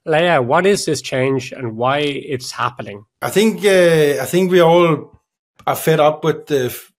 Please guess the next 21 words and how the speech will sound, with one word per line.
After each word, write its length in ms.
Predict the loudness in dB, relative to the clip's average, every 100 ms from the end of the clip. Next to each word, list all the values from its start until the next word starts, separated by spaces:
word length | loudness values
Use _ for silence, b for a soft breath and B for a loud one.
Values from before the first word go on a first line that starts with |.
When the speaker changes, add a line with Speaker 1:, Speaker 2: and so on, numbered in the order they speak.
| _
Speaker 2:
with 300 | -2 -2 -4
the 320 | -6 -4 -6
financial 920 | -10 -20 -8 -4 -4 -6 -6 -8 -10 _ _ _ _
fraud 800 | -20 -20 -20 -6 -2 -2 -4 -10 -12
and 220 | -12 -6
crime 480 | -4 -2 -2 -4 -8
and 360 | -8 -8 -10
phishing 520 | -8 -6 -4 -4 -4
and 100 | -6
spoofing, 600 | -6 -4 -2 -2 -4 -2 -4
and, 280 | -6 -8 -12 -12
and 180 | -10 -6
so 140 | -6
the 140 | -6
big 240 | 0 0 2
players 440 | 2 4 4 2
are 140 | -2 -4
trying 380 | 0 0 2 -2
to, 300 | -4 -6 -8
to, 260 | -12 -14 -14 _ _ _
to 460 | -8 -6 -6 -10